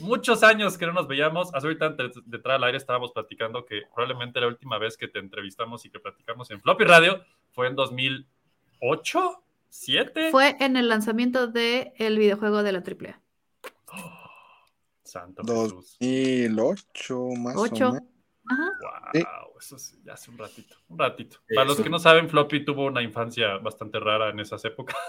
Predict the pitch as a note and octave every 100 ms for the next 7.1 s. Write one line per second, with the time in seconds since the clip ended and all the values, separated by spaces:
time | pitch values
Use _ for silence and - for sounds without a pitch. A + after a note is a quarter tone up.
0 | - - C#3+ C3 B2 B2+ A#2+ A#2 A2 G#2
1 | G2 A#2+ A#2 G#2+ G#2+ G2+ F#2+ A2 - A2
2 | - F2+ - - - - - _ A2+ A2
3 | - A#2 A2+ B2 A#2+ A#2+ - E3+ - F#3+
4 | A#3+ G3 G3 A3+ C4+ - F#3+ A#3+ A#3+ G3+
5 | - E3 E3+ G#3+ A#3 A3+ A3+ G#3+ G#3 G#3
6 | G#3+ F#3 F#3+ F#3+ F#3 F#3 D#3 - F3+ F#3
7 | -